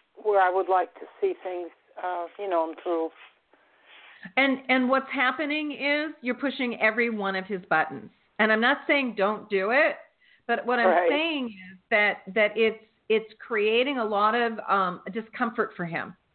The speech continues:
Speaker 2: And, and I don't know that he is equipped yet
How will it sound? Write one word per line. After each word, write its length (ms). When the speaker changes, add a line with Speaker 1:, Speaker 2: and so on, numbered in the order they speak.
Speaker 2:
And, 420
and 120
I 100
don't 240
know 180
that 100
he 220
is 320
equipped 840
yet 400